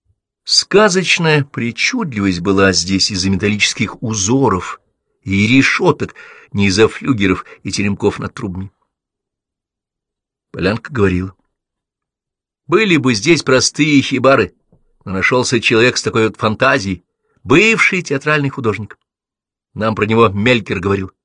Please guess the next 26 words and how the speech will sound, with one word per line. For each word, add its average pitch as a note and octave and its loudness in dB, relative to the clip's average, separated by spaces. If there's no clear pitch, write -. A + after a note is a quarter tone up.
Начал F3+ 0
этот F#3 -2
человек - -2
варить F3 0
из F#3 0
всякого F3+ -2
железа E3+ -2
такие E3 0
вот F3+ 4
штуки - -2
и C#3+ 4
украшать F3+ 2
ими F#3+ 4
всё, G3 2
что - 2
построено. E3 -2
Жителям F3+ 2
понравилось. C3 -2
Вот F2+ -6
и B2+ -4
получилась F#3+ 0
улица, F#3 -4
каких G#2+ -20
больше G#2+ -4
нет G#2 -8
нигде». A2 -6